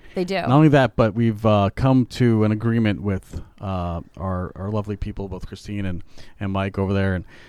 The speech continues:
Speaker 2: uh, they are, uh, indefinitely,
Speaker 1: Mm-hmm.
Speaker 2: fingers crossed, you know, uh, but we have a really good relationship, and, uh, they're sponsoring the studio, the entire
Speaker 1: Oh,
Speaker 2: studio,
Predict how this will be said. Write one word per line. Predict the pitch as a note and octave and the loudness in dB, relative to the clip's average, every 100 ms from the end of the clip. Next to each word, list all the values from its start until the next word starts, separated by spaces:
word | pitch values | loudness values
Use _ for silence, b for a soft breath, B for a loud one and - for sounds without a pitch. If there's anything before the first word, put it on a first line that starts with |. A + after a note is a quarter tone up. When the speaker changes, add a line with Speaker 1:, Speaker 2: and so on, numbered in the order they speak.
| B B - | B B -4
Speaker 2:
uh, | F#2 F#2+ F#2+ | 0 2 2
they | F#2+ A2 G#2+ | 2 2 4
are, | G2+ G2 G2 G2 F#2 | 4 2 2 0 -2
uh, | E2 E2 - _ _ _ _ _ _ - _ _ _ _ _ _ _ _ _ _ _ _ _ _ - | -6 -10 -16 _ _ _ _ _ _ -20 _ _ _ _ _ _ _ _ _ _ _ _ _ _ -2
indefinitely, | C#3 D#3+ B2 G2 F#2+ B2 - - _ - - | 0 0 0 -4 -6 -8 -12 -20 _ -20 -10
Speaker 1:
Mm-hmm. | F#3+ F3 E3+ - - | -8 -6 -10 -14 -10
Speaker 2:
fingers | A#3 G#3+ - | -6 -4 -4
crossed, | - F2+ A#2 - | -4 -4 -8 -12
you | G#2+ | -14
know, | F#2 F2+ B B B - | -14 -16 B B B -6
uh, | G2+ | -2
but | G2 | 0
we | A2 | 2
have | A2+ | 4
a | |
really | G#2 A#2+ | 4 4
good | A#2+ | 4
relationship, | A2+ G#2+ G#2 G#2+ G2+ - | 2 2 0 -2 -2 -4
and, | G2+ F#2+ F#2 | -6 -6 -4
uh, | F2+ F2 F2 E2+ | -4 -4 -6 -4
they're | G2+ G2 F#2+ F#2 - - | -2 0 -2 -4 -8 -16
sponsoring | - G#2+ A2 - G#2 G2+ | -4 -2 -2 -4 -4 -4
the | F2+ | -8
studio, | - C#3+ C#3 F2 - _ _ | -6 -4 -4 -8 -14 _ _
the | - | -10
entire | G2+ C#3+ D#3 | -4 0 0
Speaker 1:
Oh, | |
Speaker 2:
studio, | - A#2 F#2 - | 0 -4 -4 -6